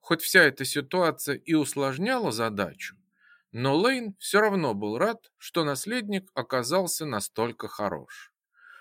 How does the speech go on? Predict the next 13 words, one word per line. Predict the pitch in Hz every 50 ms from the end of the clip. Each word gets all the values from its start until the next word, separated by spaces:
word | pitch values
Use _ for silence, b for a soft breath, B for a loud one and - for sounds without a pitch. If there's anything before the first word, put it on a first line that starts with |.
| B B
Впервые | B - - - 214 220 208 190 175 139 120
за | 110 113 -
последнее | - 131 123 - 135 135 131 127 127 131 131 127
время | 127 143 202 247 247 220 151 95 80 - _ _ _ -
в | 92 95 117
нём | 151 214 233 214 196
крепла | - - 151 175 165 - - 127 117 - -
уверенность | - 127 120 151 208 240 233 214 196 185 175 160 - - -
в | 127 139
успешном | 190 196 - - - 190 143 110 - - 113 104 98 95
преодолении | 117 117 120 117 117 143 156 185 214 220 202 185 160 147
всех | 127 - - - 160 123 - -
напастей, | 110 104 101 196 - 214 233 220 208 - - - 190 185 190